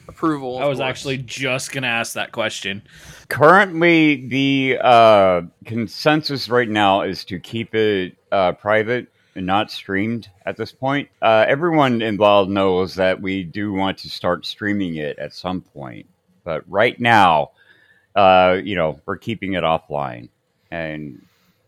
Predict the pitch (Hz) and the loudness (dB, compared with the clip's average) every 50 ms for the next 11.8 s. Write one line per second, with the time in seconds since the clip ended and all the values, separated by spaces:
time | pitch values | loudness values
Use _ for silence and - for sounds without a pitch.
0 | _ _ _ _ _ _ - 87 90 85 - - 85 78 78 151 147 135 127 - | _ _ _ _ _ _ -6 -4 -4 -4 -6 -8 -10 -8 -6 -4 -4 -4 -6 -8
1 | - - 160 151 151 151 139 - - - 151 156 165 175 165 - - - 151 147 | -8 -10 -8 -8 -8 -10 -12 -14 -10 -6 -4 -4 -2 -4 -6 -8 -8 -8 -8 -8
2 | _ 156 151 147 147 147 - _ - 156 156 156 156 151 - 156 147 143 143 139 | _ -6 -6 -6 -6 -8 -10 _ -10 -8 -6 -6 -8 -8 -8 -10 -8 -8 -10 -10
3 | - - - - - - - - 170 160 156 151 151 147 143 143 143 - _ _ | -12 -18 -20 -20 -20 -18 -8 -4 -2 -2 0 -2 -2 -4 -8 -10 -12 -18 _ _
4 | _ _ _ _ _ _ _ _ _ - - - 185 196 190 180 175 - 180 180 | _ _ _ _ _ _ _ _ _ -14 -8 -6 -6 -4 -4 -6 -6 -6 -6 -6
5 | 170 - 180 175 170 170 165 156 160 151 156 160 156 156 - - 160 151 151 151 | -6 -8 -8 -8 -8 -8 -8 -10 -12 -12 -12 -12 -12 -12 -8 -6 -4 -4 -4 -4
6 | 151 151 151 151 151 147 _ _ _ 143 147 139 135 135 _ - 151 156 151 - | -6 -6 -8 -8 -10 -14 _ _ _ -14 -12 -12 -12 -10 _ -4 -4 -4 -4 -6
7 | 160 156 147 156 156 156 151 151 143 143 147 143 - - 160 156 143 156 151 - | -10 -12 -8 -8 -6 -6 -6 -8 -8 -8 -8 -8 -8 -8 -10 -10 -10 -10 -12 -12
8 | - - - 143 147 147 151 151 151 156 165 160 156 - - _ - 156 - 147 | -12 -12 -10 -10 -8 -8 -8 -8 -6 -8 -8 -10 -10 -14 -20 _ -20 -12 -10 -10
9 | 143 _ _ _ _ _ - 156 156 165 170 160 170 165 156 151 151 156 147 143 | -10 _ _ _ _ _ -8 -6 -6 -6 -4 -4 -4 -4 -4 -6 -8 -10 -12 -10
10 | 127 143 151 156 151 156 156 143 147 - _ 151 143 143 139 - 147 139 139 139 | -10 -8 -8 -8 -8 -8 -10 -12 -14 -14 _ -10 -10 -10 -10 -10 -12 -12 -10 -10
11 | 139 139 - - - - 180 180 180 170 151 151 143 139 135 - | -12 -12 -14 -14 -12 -8 -4 -4 -4 -4 -4 -6 -6 -8 -8 -12